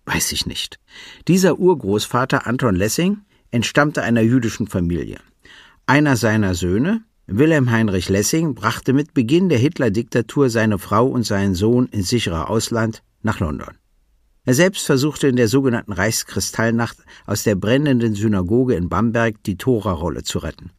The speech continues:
Die Brandstifter entdeckten ihn und schlugen ihn.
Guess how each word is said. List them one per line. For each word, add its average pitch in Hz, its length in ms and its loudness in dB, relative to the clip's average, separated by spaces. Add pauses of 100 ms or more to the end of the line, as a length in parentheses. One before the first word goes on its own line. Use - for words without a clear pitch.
(340)
Die 120 60 2
Brandstifter 135 640 -2
entdeckten 95 480 -2
ihn 131 200 2
und 110 200 -4
schlugen 113 380 0
ihn. 85 240 -4